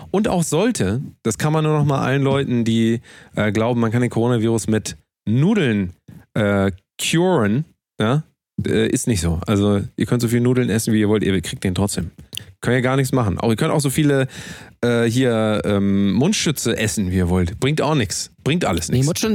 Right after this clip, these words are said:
Speaker 1: Hilft
Speaker 2: Mundschutz
Speaker 1: alles
Speaker 2: bringt nur
Speaker 1: nicht.
Speaker 2: denen was, die das schon haben. Also, es ist, äh, ich hab jetzt gesehen, in, äh, was, was gelesen, in Lübeck, ähm, wurden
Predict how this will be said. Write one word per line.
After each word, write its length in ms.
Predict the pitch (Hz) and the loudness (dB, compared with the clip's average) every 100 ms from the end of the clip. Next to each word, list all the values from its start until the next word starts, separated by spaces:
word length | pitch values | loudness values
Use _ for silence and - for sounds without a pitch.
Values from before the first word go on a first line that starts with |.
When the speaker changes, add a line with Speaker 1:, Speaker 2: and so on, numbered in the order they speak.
| 180 | 0
Speaker 1:
Hilft 40 | |
Speaker 2:
Mundschutz 320 | 151 196 - - | 0 2 0 0
Speaker 1:
alles 80 | - 208 | 0 0
Speaker 2:
bringt 40 | |
nur 80 | 202 | 0
Speaker 1:
nicht. 100 | 165 | 0
Speaker 2:
denen 180 | 165 175 | 0 0
was, 160 | 156 | -2
die 60 | 165 | 0
das 220 | 139 123 | 0 0
schon 180 | - 127 | -2 0
haben. 360 | 131 135 95 95 | 2 0 -2 -4
Also, 460 | - 113 113 113 110 | -2 0 2 2 2
es 200 | 110 110 | 0 0
ist, 160 | 120 123 | -2 -2
äh, 80 | 104 - - | -6 -8 -8
ich 80 | - | -4
hab 80 | 147 | -4
jetzt 140 | - | -2
gesehen, 340 | 147 143 170 156 | -2 0 0 2
in, 240 | 143 135 | 2 0
äh, 460 | - 131 131 131 123 | 0 0 2 2 0
was, 260 | 139 165 | -2 -4
was 140 | 143 - | -4 0
gelesen, 320 | 131 135 127 | 0 0 2
in 100 | 123 | 2
Lübeck, 480 | 131 175 202 - - _ | 2 2 -2 -4 -10 _
ähm, 560 | 139 131 127 127 131 139 - - - - - | -2 2 2 2 2 0 -6 -18 -18 -12 -4
wurden 640 | 110 135 151 143 143 | 0 2 2 2 2